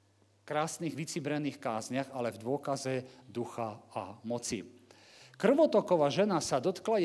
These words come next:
Ježiša a zas znova vidíte, a Ježiš vedel, že vyšla z neho moc. Ako to vedel, keď sa ho dotýkali? Lebo moc sa dá cítiť. Ježiš vedel, že je plný Ducha Svätého a že niečo z neho vyšlo. Áno.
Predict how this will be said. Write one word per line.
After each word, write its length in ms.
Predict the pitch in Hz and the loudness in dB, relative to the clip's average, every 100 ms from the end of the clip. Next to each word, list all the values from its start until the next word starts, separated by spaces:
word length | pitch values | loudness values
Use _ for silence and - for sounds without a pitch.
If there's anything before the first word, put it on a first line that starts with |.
| 151 | 2
Ježiša 360 | 139 - 127 123 170 | -2 -2 0 0 -2
a 80 | 135 139 - | -4 -8 -6
zas 320 | 139 160 165 | -4 0 4
znova 160 | 165 | 4
vidíte, 320 | 127 113 110 123 | 4 2 -2 -4
a 80 | |
Ježiš 400 | 117 156 147 117 | 2 2 2 0
vedel, 320 | 120 139 175 170 | 0 2 4 4
že 160 | 131 | 4
vyšla 320 | 123 139 156 | 4 2 0
z 160 | 135 156 | -2 0
neho 160 | 135 127 | 2 2
moc. 240 | 104 - - - | 0 -4 -6 -8
Ako 240 | - 247 226 | -6 -2 0
to 140 | - | -2
vedel, 480 | 104 139 127 110 95 - - - | 2 2 2 -2 -4 -8 -20 -12
keď 140 | 127 | -8
sa 80 | - | -4
ho 100 | 120 | -2
dotýkali? 460 | 117 110 113 101 98 - - | -2 -6 -10 -10 -12 -16 -8
Lebo 240 | 123 110 | -4 -4
moc 160 | 110 135 - | -4 -4 -2
sa 160 | - | -4
dá 160 | 127 139 | -4 -4
cítiť. 400 | - 185 147 104 | -2 -2 -2 -6
Ježiš 320 | 110 113 117 | -4 -4 -6
vedel, 240 | 151 175 127 | -4 -2 0
že 120 | 117 113 | -2 -4
je 40 | |
plný 240 | - 131 | -4 -2
Ducha 240 | 131 127 127 | -2 -4 -6
Svätého 560 | - 107 104 117 139 - - - | -6 -6 -6 -6 -6 -8 -16 -6
a 80 | 120 | -2
že 160 | 123 | 0
niečo 320 | 131 165 175 | 4 4 4
z 240 | 175 - 160 | 2 2 2
neho 160 | 160 | 2
vyšlo. 320 | 156 175 - 85 80 _ _ _ _ _ | 2 0 -2 -8 -16 _ _ _ _ _
Áno. 480 | 98 110 170 - | -12 -2 0 0